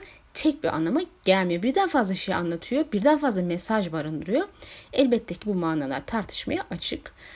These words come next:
Haliyle aynı soru kış geliyor sözü içinde sorabilir miyiz? Bence sorabiliriz. Tek anlamı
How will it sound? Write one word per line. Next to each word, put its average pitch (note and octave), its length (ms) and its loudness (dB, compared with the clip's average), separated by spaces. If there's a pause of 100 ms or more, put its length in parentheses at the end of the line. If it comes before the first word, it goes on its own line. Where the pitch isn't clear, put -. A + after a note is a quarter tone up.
(200)
Haliyle F#4+ 440 2 (120)
aynı D#4+ 300 6
soru E4 400 0
kış - 360 0
geliyor C#4+ 300 4
sözü C#4 240 -2
içinde B3 420 0
sorabilir G#3 800 0
miyiz? G3+ 400 0
Bence C#4+ 300 0
sorabiliriz. F#3 840 -4
Tek D4+ 360 0
anlamı G3 380 2